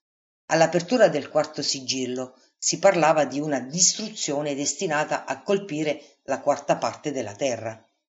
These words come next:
"Fu dato loro il potere di sterminare la quarta parte della terra,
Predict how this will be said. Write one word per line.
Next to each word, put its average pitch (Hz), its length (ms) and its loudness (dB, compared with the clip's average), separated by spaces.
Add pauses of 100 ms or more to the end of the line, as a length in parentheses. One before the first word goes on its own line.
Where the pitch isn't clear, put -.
(560)
"Fu - 160 -12
dato 135 380 2
loro 233 480 2
il 165 140 -8
potere 156 440 -4
di 139 100 -12
sterminare 160 880 0
la 160 200 -4
quarta 156 440 2
parte 226 420 0
della 175 260 2
terra, 110 420 -6